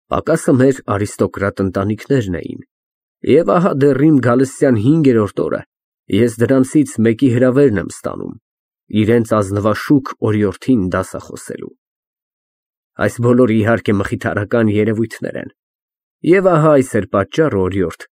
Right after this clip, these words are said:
որ ես ասացի ձեզ, թե մի ժամ առաջ ձեզ հետ ծանոթանալս ես ինձ համար մեծ բախտ եմ համարում։ Երիտասարդի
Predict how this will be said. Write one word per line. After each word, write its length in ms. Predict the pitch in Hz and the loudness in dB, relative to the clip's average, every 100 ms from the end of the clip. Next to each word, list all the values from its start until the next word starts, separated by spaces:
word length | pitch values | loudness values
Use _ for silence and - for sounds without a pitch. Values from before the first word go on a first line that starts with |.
| _ _ | _ _
որ 200 | 104 117 113 | 0 2 4
ես 220 | 143 - 117 | 2 2 -4
ասացի 400 | - 113 - 147 | -2 -4 -2 -6
ձեզ, 300 | 107 95 85 - _ _ - | -2 -4 -6 -16 _ _ -2
թե 80 | 143 123 | 2 4
մի 180 | 139 131 | 6 4
ժամ 220 | 123 117 110 | 4 2 2
առաջ 360 | 107 127 - - | 2 0 -2 -10
ձեզ 380 | 120 123 123 131 | -2 0 0 0
հետ 140 | 117 113 | -2 -2
ծանոթանալս 680 | 101 98 98 110 110 - - - _ 113 | -2 -2 -4 -4 -6 -12 -16 -20 _ 0
ես 200 | 110 104 104 | 0 0 -4
ինձ 160 | 98 98 | -4 -4
համար 220 | 90 104 95 | -2 -2 -2
մեծ 300 | 104 117 - | -2 -2 -2
բախտ 320 | 127 127 - - | -2 -2 -8 -14
եմ 160 | - | -12
համարում։ 380 | 82 - - - _ _ _ _ _ _ _ _ _ _ _ _ _ - | -10 -10 -12 -14 _ _ _ _ _ _ _ _ _ _ _ _ _ 0
Երիտասարդի 720 | 123 165 170 165 175 147 | 2 2 2 2 2 2